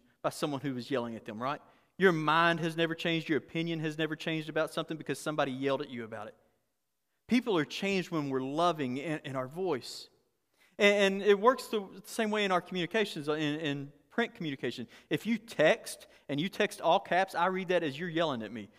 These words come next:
So don't text me all caps because I think you're yelling at me. Um,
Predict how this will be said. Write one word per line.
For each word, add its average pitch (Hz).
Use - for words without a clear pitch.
So 175
don't 202
text 208
me 175
all 160
caps 160
because 147
I 139
think 170
you're 165
yelling 190
at 107
me. 113
Um, 135